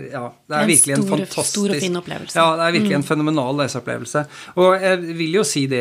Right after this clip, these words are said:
Speaker 1: at, at det er jo en ting som du har påpekt i andre sammenhenger, Tyra, dette her med, med Fridas vilje til å gå inn i mørket, og, og virkelig liksom stå i det, og oppleve det, og kjenne på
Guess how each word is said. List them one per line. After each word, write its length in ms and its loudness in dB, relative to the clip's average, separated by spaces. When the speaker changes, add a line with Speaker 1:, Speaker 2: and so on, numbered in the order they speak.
Speaker 1:
at, 320 -4
at 180 -6
det 220 -4
er 100 6
jo 40 4
en 100 2
ting 180 0
som 160 0
du 140 -2
har 100 0
påpekt 560 -2
i 40 2
andre 240 0
sammenhenger, 380 -2
Tyra, 280 2
dette 200 0
her 220 2
med, 320 2
med 680 -4
Fridas 360 2
vilje 360 2
til 180 0
å 100 2
gå 260 2
inn 200 -2
i 40 0
mørket, 520 0
og, 100 4
og 140 4
virkelig 720 0
liksom 400 2
stå 680 2
i 260 -2
det, 200 0
og 320 -4
oppleve 400 -6
det, 220 0
og 100 -4
kjenne 320 -2
på 180 -4